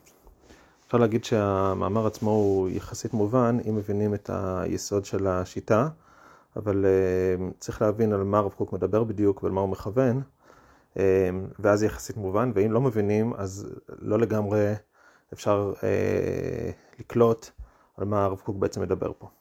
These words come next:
אז, אה, נתחיל לקרוא, ותוך כדי נסביר את ה-, את התשתית של המאמר הזה. אז אומר הרב קוק כך: "סגנון החיים וסגנון המחשבה של האדם,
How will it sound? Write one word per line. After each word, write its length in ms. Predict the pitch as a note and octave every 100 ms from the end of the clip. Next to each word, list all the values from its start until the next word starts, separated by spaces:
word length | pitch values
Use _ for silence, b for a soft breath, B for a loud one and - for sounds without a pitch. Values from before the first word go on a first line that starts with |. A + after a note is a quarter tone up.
| _ _ _ b b b b b
אז, 200 | - G2+
אה, 140 | G#2 G2+
נתחיל 320 | G2+ - A2+
לקרוא, 240 | - D#3 C#3
ותוך 240 | A#2 -
כדי 300 | B2 A2+ B2
נסביר 400 | G#2+ G2+ G#2+ G#2+
את 140 | G#2 F#2+
ה-, 460 | F#2 F#2 F#2 F#2 F2+ b b b b b - -
את 100 | A2
התשתית 520 | G2 - G2 - A2+
של 160 | - G2+
המאמר 420 | F#2 F#2 F2+ F2+
הזה. 160 | F2 - _ b b b b b b b
אז 200 | A2+ G2
אומר 260 | F#2+ G#2+ B2+
הרב 160 | A#2+
קוק 260 | - A2+ -
כך: 260 | - - - _ _ _ _ -
"סגנון 360 | - A2 C3 C#3+
החיים 340 | - A2+ A#2+
וסגנון 360 | G#2+ G#2 A2 A#2+
המחשבה 540 | A2 - G2+ G2+ G#2+
של 200 | G#2 G2
האדם, 500 | F#2 F#2 A2+ G#2 B2